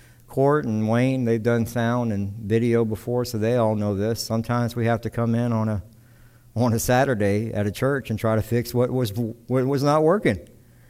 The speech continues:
We've done, we've all done that before, probably in other churches where we've had to do that. Lord knows we've had it, well, the mic wasn't working this week. I'll meet you at the church at seven o'clock on Saturday morning, and we'll, we'll fix it.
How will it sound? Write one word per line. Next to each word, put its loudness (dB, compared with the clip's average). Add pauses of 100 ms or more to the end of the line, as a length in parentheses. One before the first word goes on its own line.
(300)
We've 4
done, 10
we've 6
all 10
done 8
that 8
before, 4
probably 8
in 6
other 4
churches 4
where 6
we've 4
had 6
to 0
do 2
that. -2 (800)
Lord 6
knows 8
we've 6
had 10
it, 8
well, 6
the 4
mic 4
wasn't 6
working 4
this 0
week. 6
I'll 8
meet 4
you 6
at 2
the -4
church 0
at -4
seven 0
o'clock 2
on -2
Saturday 0
morning, -2 (240)
and -4
we'll, -2 (320)
we'll -2
fix -2
it. -10